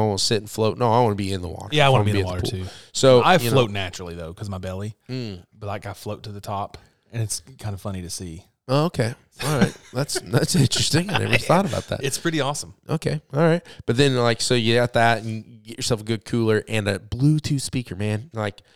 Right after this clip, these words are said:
Speaker 1: you know what I instantly remember? Like, it's, it's easier for me. So my parents have a pool too, and the girls love the pool at my parents' house.
Speaker 2: Yeah.
Speaker 1: I can show up with no swimsuits,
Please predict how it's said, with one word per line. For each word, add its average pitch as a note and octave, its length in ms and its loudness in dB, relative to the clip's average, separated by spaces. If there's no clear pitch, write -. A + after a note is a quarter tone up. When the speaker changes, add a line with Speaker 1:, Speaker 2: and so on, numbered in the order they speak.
Speaker 1:
you B2 80 -6
know D3+ 80 6
what D#3 160 8
I C#3 200 4
instantly C#3 460 0
remember? B2+ 440 2
Like, B2+ 260 2
it's, F3+ 300 0
it's F3 220 0
easier D#3+ 320 2
for - 140 -2
me. C#3+ 120 0
So C3+ 180 2
my A#2 80 0
parents A#2+ 280 2
have G2 120 -2
a - 20 -16
pool G#2+ 200 -4
too, F#2+ 280 -6
and A2 140 -2
the A2 40 -4
girls A2+ 260 4
love G#2+ 180 2
the G2 60 -10
pool G2 280 -2
at - 60 -10
my G2 100 -12
parents' F#2 260 -6
house. - 260 -16
Speaker 2:
Yeah. F#2 180 -4
Speaker 1:
I - 100 2
can F3 120 0
show C3 240 6
up A2 140 4
with G#2+ 120 -2
no G#2+ 160 2
swimsuits, G2+ 680 -6